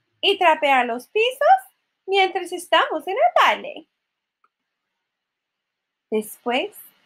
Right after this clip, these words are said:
de que la familia se fue, Cenicienta se echó a llorar. "Cómo le hubiera encantado ir al baile". "No llores, dulce joven",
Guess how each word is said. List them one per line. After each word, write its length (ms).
de 80
que 140
la 140
familia 500
se 180
fue, 400
Cenicienta 960
se 460
echó 260
a 80
llorar. 560
"Cómo 460
le 160
hubiera 720
encantado 840
ir 120
al 260
baile". 640
"No 120
llores, 540
dulce 360
joven", 400